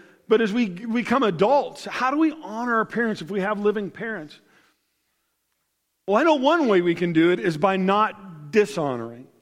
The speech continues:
And I think that's the easiest on-ramp. If you have trouble of honoring, just start with not dishonoring. Start with not talking bad.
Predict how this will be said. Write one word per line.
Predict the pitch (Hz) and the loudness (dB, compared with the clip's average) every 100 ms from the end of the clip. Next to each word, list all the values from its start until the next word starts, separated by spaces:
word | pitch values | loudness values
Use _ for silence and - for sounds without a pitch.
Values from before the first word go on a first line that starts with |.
| _ | _
And | - 190 | -2 0
I | 294 | 2
think | 277 | 2
that's | 247 - | 2 2
the | 208 | -6
easiest | 240 240 233 240 208 - | 0 0 2 2 0 -2
on-ramp. | 196 190 190 156 139 127 | -2 0 0 0 -2 -4
If | 160 202 | -6 -2
you | 269 | 0
have | 262 | 0
trouble | 185 220 220 208 202 - | -2 0 2 2 0 -4
of | 170 | -6
honoring, | - 170 208 226 240 226 - - _ _ | -2 0 2 0 0 -4 -10 -20 _ _
just | 220 294 - | 0 0 0
start | - 220 233 208 | 0 2 2 0
with | 160 | -2
not | 165 180 190 196 - 139 117 | 0 2 0 -2 -10 -14 -2
dishonoring. | 180 - 147 127 113 123 131 _ _ | 0 0 -10 -10 -12 -16 -20 _ _
Start | - 240 277 | 0 2 4
with | 226 165 | 2 0
not | 147 190 208 185 | 0 0 0 -2
talking | 175 160 160 147 | -2 -2 -4 -6
bad. | 139 127 117 | -4 -4 -6